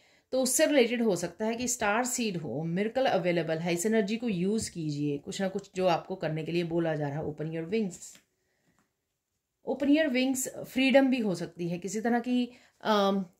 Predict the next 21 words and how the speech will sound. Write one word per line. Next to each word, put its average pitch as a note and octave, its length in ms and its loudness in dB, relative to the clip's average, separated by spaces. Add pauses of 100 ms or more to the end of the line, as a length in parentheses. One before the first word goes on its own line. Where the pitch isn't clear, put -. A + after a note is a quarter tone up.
(120)
किसी B3 220 -2
तरह A#3+ 240 2
की B3 200 0
रिस्ट्रिक्शन B3+ 640 2
से, B3+ 480 4 (1120)
बिलीफ G#3 500 2
सिस्टम B3+ 460 2
से, A#3+ 500 2 (2250)
नेगेटिविटी A#3 600 0
से, A3 480 0 (1600)
कोई, A3+ 300 2
अ, G3 360 2 (440)
हैवी A#3 220 0
एनर्जी G#3 360 4
से A3 320 -2
आप, F#3 420 -2 (600)
आप G3 240 -2
रिलीज A#3 400 4
कर F3+ 120 -2
सकते D#3+ 380 -10
हो, D#3+ 320 -12